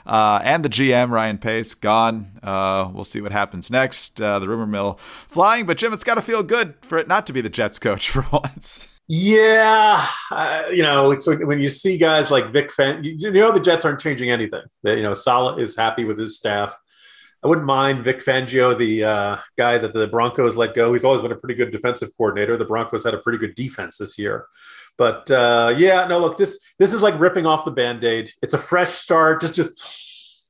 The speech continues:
Speaker 2: breathe it in, Greg. It's, you know, it's a new day, new start. Uh, Justin Fields will actually have coaches who know how to develop him.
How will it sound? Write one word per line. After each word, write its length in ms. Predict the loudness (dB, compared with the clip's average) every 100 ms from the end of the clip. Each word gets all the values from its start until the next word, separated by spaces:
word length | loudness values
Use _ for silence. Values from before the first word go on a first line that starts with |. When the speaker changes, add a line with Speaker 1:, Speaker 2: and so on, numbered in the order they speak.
| -2
Speaker 2:
breathe 220 | 2 4
it 80 | 4
in, 220 | 4 2
Greg. 360 | 2 2 2 -2
It's, 160 | -8 0
you 60 |
know, 400 | 2 4 4 4
it's 100 | 2
a 60 | 0
new 280 | 0 2 2
day, 360 | 4 4 4
new 180 | 2 -2
start. 580 | -4 0 4 4 2 -2 -18 _ _ _ _ -10
Uh, 340 | 0 2 2
Justin 320 | 2 0 0 -8
Fields 400 | 0 4 4 2
will 100 | -2
actually 260 | -2 -2
have 120 | -4
coaches 380 | 0 0 0 -6
who 40 | -2
know 120 | -2
how 80 | -2
to 100 | -4
develop 460 | 0 2 2 -2
him. 240 | -4 -6